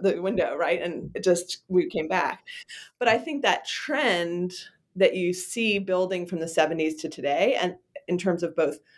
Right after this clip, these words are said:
the political language and sort of the ways in which immigration plays a key role in these campaigns, is clear. And then the ways in which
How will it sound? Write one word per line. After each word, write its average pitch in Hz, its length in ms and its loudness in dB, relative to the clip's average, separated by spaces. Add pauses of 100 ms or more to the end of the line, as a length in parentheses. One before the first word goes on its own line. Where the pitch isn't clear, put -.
(280)
the 185 100 0
political 185 580 0
language 202 800 -2 (460)
and 160 160 -2
sort 156 160 -6
of 151 60 -8
the 165 100 2
ways 175 360 2
in 170 140 -2
which 165 240 0
immigration 160 640 2
plays 160 260 4
a 165 60 -2
key 165 240 -4
role 151 260 2
in 156 60 -6
these 151 180 -6
campaigns, 156 840 -2 (680)
is - 180 2
clear. 175 500 -2
And 202 140 0
then 247 140 2
the 262 120 -2
ways 269 240 2
in 269 100 -2
which 269 220 0